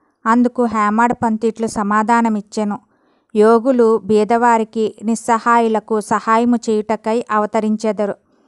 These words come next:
వారు ప్రజలతో కలిసి మసులుతున్నప్పుడు ప్రజల వలె నటింతురు. వారు మనవలే బాహ్యమునకు నవ్వెదరు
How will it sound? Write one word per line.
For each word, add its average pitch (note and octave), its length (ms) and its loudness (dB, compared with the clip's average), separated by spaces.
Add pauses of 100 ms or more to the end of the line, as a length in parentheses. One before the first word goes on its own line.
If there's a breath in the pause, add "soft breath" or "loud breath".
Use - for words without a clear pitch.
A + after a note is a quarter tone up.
(400)
వారు A#3 220 4
ప్రజలతో A#3 600 -2
కలిసి G#3+ 600 -4
మసులుతున్నప్పుడు A3 840 -2
ప్రజల A3 420 -2
వలె A3 260 0
నటింతురు. G#3+ 600 -2 (560)
వారు A#3 300 4
మనవలే A#3 720 2
బాహ్యమునకు A3 800 2
నవ్వెదరు A3 600 0